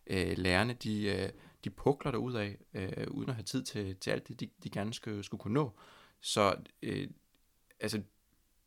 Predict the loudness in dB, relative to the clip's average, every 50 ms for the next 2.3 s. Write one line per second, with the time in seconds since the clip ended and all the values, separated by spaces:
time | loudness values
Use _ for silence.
0 | -18 -8 0 4 4 6 6 4 4 2 0 0 0 0 0 0 0 0 -2 -2
1 | 0 2 4 4 4 4 4 2 2 0 0 2 2 2 2 0 0 -2 -2 -4
2 | -4 -6 -8 -8 -8 -8